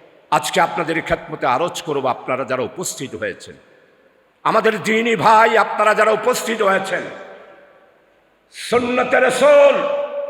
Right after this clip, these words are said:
ইত্তেবায়ে রাসূল আমাদেরকে অনুসরণ করতে হবে। এই ব্যাপারে এক নাম্বার যেই কাজটা আমাদের দ্বীনি ভাইদের করা দরকার,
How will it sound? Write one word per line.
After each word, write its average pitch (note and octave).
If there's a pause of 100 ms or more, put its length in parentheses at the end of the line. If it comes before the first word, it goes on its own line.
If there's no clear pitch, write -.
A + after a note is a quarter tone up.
(220)
ইত্তেবায়ে C#4
রাসূল D4 (960)
আমাদেরকে D#3
অনুসরণ D3 (100)
করতে -
হবে। - (1040)
এই G3
ব্যাপারে A3+ (120)
এক A#3 (140)
নাম্বার C4
যেই B3 (100)
কাজটা A#3+
আমাদের A#3
দ্বীনি A#3+
ভাইদের A#3
করা A3+
দরকার, A3+